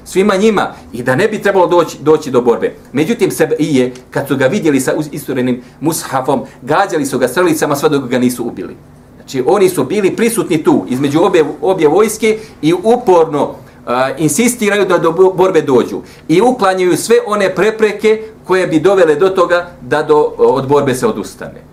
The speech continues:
Znači, imamo dvi, ovdje faktički tri skupine. Skupina koja je na strani Alije, radijallahu ta'ala, skupina koja je na strani, e, Talhe, Zuberi i Ajše,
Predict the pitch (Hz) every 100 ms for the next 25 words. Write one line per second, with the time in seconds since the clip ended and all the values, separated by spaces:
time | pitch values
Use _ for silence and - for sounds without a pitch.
0 | - - - 147 202 175 131 135 - 156
1 | 185 160 170 185 180 147 196 165 - 127
2 | 110 90 - - - - - - 143 135
3 | 127 127 127 123 151 143 123 139 175 190
4 | 202 - - 139 160 160 151 156 139 165
5 | - 139 - 127 123 139 139 123 - -
6 | 120 123 - 139 135 123 127 135 120 117
7 | 160 190 - 214